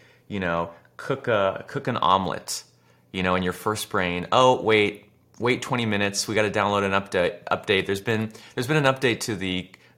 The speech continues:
uh, omelet creation, uh, you know, package. Please hold on as we, as we sync,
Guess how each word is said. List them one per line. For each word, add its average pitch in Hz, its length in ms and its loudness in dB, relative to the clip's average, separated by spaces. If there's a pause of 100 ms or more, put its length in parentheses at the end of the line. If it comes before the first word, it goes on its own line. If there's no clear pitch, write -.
(180)
uh, 98 240 2
omelet 120 360 4
creation, 98 760 -2
uh, 85 420 -2 (260)
you - 100 -10
know, 90 100 2
package. 85 760 0
Please 123 440 -2 (280)
hold 131 280 2
on 104 300 6
as 92 180 -2
we, 95 380 -4
as 104 160 -2
we 101 160 -4
sync, 110 420 -4